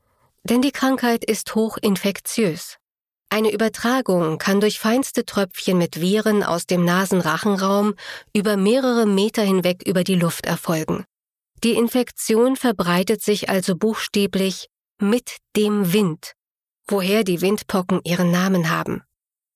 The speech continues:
Die Betroffenen sind bereits zwei Tage vor Krankheitsbeginn ansteckend und bleiben es für etwa eine Woche bis zu vollständigen Verkrusten aller Bläschen. In dieser Zeit dürfen sie nicht in Gemeinschaftseinrichtungen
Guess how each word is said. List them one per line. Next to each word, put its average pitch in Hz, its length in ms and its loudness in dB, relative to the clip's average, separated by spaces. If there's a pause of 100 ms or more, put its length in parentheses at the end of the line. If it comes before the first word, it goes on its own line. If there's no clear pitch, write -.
(140)
Die 254 80 2
Betroffenen 254 680 2
sind 202 260 2
bereits 180 520 0
zwei 175 340 0
Tage 185 480 0
vor 233 320 -2
Krankheitsbeginn 180 1040 -2
ansteckend 175 720 -2 (320)
und 247 160 0
bleiben 233 400 2
es 226 200 -2
für - 140 0
etwa 202 280 0
eine 233 380 0
Woche 185 360 2
bis 180 240 -2
zu 185 120 0
vollständigen 185 800 0
Verkrusten 185 840 -2
aller 185 260 0
Bläschen. 185 640 -2 (640)
In 233 120 2
dieser 277 300 0
Zeit 233 460 0
dürfen 208 300 2
sie 190 120 2
nicht 190 300 0
in 185 100 2
Gemeinschaftseinrichtungen 180 1500 0